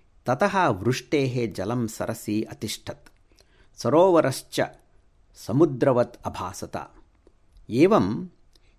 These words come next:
यः परिहारस्य उपदेष्टा आसीत् सः एव मरणं प्राप्नोत्। अतः विवेकिभिः उच्यते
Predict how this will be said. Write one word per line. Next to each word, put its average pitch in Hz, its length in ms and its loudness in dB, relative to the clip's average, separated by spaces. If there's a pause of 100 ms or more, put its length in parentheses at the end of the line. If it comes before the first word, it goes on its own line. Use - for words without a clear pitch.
(100)
यः 165 380 2
परिहारस्य 196 960 0
उपदेष्टा 160 720 0
आसीत् 139 760 0
सः 113 340 -2
एव 170 540 2 (100)
मरणं 123 440 0
प्राप्नोत्। 90 680 -6 (680)
अतः 190 500 0 (480)
विवेकिभिः 170 920 2
उच्यते 131 540 -2